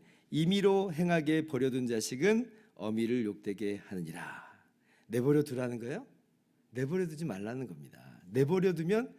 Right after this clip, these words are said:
안 된다라고 하는 거예요. 만약에 사람이 타락하지 않았다면 내버려 둬도 괜찮을 겁니다. 그러나 사람이 범죄하여 타락한,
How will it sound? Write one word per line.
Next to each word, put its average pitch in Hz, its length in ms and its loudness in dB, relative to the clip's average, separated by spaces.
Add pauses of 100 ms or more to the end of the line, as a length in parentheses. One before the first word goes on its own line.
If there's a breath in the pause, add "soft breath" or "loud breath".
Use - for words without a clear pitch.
(200 loud breath)
안 - 220 -6
된다라고 135 540 -4
하는 110 180 -8
거예요. 69 500 -18 (720 loud breath)
만약에 175 420 2
사람이 202 400 -2
타락하지 180 520 -4
않았다면 104 560 -4
내버려 139 360 -2
둬도 143 220 -6
괜찮을 117 400 -8
겁니다. 80 520 -14 (300)
그러나 151 480 -2 (400 loud breath)
사람이 165 440 0
범죄하여 147 720 -2
타락한, 147 600 -4